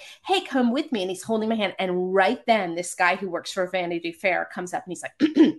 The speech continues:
<clears throat> uh, "Miss David, your time is up." And I've literally got Owen Wilson holding my hand, trying to drag me in. And that Vanity Fair guy could not have cared less. He was like, "You're out." And they literally just drag you out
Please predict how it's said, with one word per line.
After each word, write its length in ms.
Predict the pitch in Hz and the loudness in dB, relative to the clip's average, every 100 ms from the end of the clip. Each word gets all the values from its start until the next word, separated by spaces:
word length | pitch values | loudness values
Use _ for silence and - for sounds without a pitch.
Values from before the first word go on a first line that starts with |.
| - - | -8 -20
<clears throat> 340 | - - - | -18 -18 -2
uh, 140 | 185 165 - | -2 -2 -6
"Miss 140 | 170 - | -10 -2
David, 360 | 202 247 220 - | 2 2 0 0
your 300 | 175 151 - | 0 -2 -6
time 460 | - 135 165 151 - | -8 -6 -6 -8 -8
is 240 | 175 - - | -8 -8 0
up." 260 | 175 - - | 2 2 2
And 120 | 269 320 | 6 6
I've 160 | 294 | 4
literally 320 | 359 403 381 | 2 2 2
got 160 | 311 262 - | 4 4 6
Owen 240 | 294 277 | 8 8
Wilson 260 | 294 294 226 | 4 4 2
holding 360 | 226 247 247 | 2 2 4
my 100 | 220 | 2
hand, 300 | 208 226 226 | 4 2 2
trying 220 | 226 208 | 2 2
to 80 | 214 | 0
drag 280 | 196 180 202 | 0 2 4
me 220 | 226 185 | 0 0
in. 160 | 196 220 | 0 0
And 240 | 190 190 - | -2 -2 2
that 220 | 196 202 | 2 2
Vanity 240 | 208 208 | 0 0
Fair 180 | 208 185 | 0 0
guy 140 | 196 196 | 2 0
could 260 | - 202 | -4 -8
not 220 | 202 202 202 | -2 0 0
have 200 | 202 - | -4 -4
cared 360 | 185 185 180 _ | -2 -2 -2 _
less. 560 | 175 202 185 175 - - | -10 -6 -2 -2 -4 -12
He 120 | 208 | -12
was 180 | 170 - | -10 -2
like, 280 | 180 - - _ _ | -2 -2 -8 _ _
"You're 380 | 170 165 180 - | -10 -6 -6 -2
out." 260 | 120 170 - - - - | -2 -2 -6 -16 -20 2
And 120 | 240 | 4
they 120 | 277 277 | 6 6
literally 520 | 233 320 359 220 170 | 4 2 0 -2 -4
just 280 | 208 190 - | -6 -10 -12
drag 480 | 151 170 190 202 | -8 -2 0 0
you 100 | 180 | 0
out 220 | 180 285 | 2 2